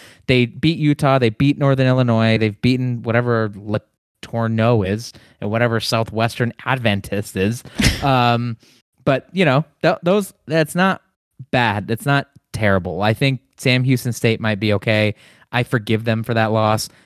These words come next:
Speaker 1: They did go on and beat Georgia Tech. What's Georgia Tech and KenPom? They are, eh, one hundred eleventh, whatever. Um, so, I don't know. Like,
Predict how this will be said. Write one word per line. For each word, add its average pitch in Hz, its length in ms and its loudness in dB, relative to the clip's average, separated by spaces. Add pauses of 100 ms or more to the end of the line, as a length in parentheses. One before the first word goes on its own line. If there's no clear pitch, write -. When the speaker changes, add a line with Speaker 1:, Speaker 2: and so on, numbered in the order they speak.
(100)
Speaker 1:
They 123 140 2
did 131 380 -2
go 127 200 2
on 123 340 2
and 113 240 -2
beat 120 220 0
Georgia 117 240 0
Tech. 135 240 0
What's 208 140 -2
Georgia 139 260 -2
Tech 110 220 0
and 98 280 -4
KenPom? 92 520 -6
They 131 160 4
are, 127 280 4 (300)
eh, 127 160 0 (140)
one 117 140 2
hundred 98 220 -2
eleventh, 73 420 -10
whatever. 80 360 -6 (480)
Um, 127 480 2 (160)
so, - 260 -2 (300)
I 320 120 2
don't 214 120 4
know. 240 340 2
Like, 196 320 -2